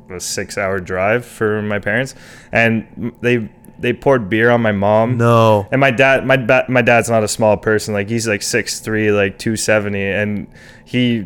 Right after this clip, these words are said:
Speaker 2: What did he do?
Speaker 1: <laughs> he
Speaker 2: Did
Speaker 1: looked
Speaker 2: he go
Speaker 1: back
Speaker 2: at
Speaker 1: at
Speaker 2: it?
Speaker 1: them and was like, "I'm gonna beat the fuck out of you <laughs> guys if you don't, if you don't back the fuck off," and stuff like that. And, like,
Speaker 2: Oh,
Speaker 1: so, like, all
Speaker 2: man.
Speaker 1: our parents were sitting together, so everyone just, like, kinda, like,
Speaker 2: Yeah.
Speaker 1: defended my mom.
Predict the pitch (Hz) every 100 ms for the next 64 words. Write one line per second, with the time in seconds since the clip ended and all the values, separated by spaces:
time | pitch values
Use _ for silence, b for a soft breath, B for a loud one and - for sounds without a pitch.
0 | - 120 120 113 139 131 131 107 - 185
1 | 117 165 160 151 117 123 135 127 175 135
2 | 135 123 117 82 120 110 104 - 107 113
3 | 113 98 107 104 117 - - 123 - 107
4 | 101 104 113 139 151 143 156 139 131 135
5 | 120 120 110 B B B B B 135 123
6 | 135 127 101 113 113 120 110 113 107 104
7 | 104 104 104 113 104 98 107 104 104 107
8 | 110 104 98 B B B B - - 147
9 | 143 151 147 139 127 156 156 120 151 147
10 | - 127 - 127 123 127 120 123 135 -
11 | 120 113 117 113 110 113 - 110 101 -
12 | 113 107 107 98 - 120 110 107 - 110
13 | 104 104 98 98 117